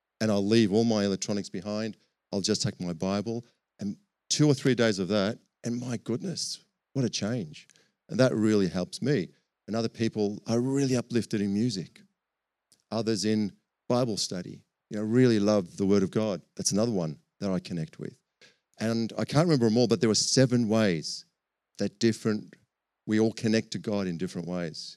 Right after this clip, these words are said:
You know, seven different, I wish I could remember them all. Uh, uh, can, can you remember some of them? I think it was music, worship, nature, uh, community,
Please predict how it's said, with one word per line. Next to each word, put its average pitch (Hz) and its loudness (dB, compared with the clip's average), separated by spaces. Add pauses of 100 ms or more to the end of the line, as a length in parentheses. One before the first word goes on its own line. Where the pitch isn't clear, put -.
You 104 -10
know, 92 -8
seven 104 -2
different, 95 -6 (560)
I - -10
wish 113 -6
I 107 -10
could 90 -10
remember 87 -6
them 82 -6
all. 78 -10
Uh, - -18
uh, - -14 (460)
can, - -10
can - -2
you 117 2
remember 120 0
some 117 -2
of 120 -4
them? 170 -4
I - -20
think 104 -12
it - -8
was 92 -8
music, 131 0
worship, 127 0 (120)
nature, 127 -2 (540)
uh, 95 -8
community, 127 2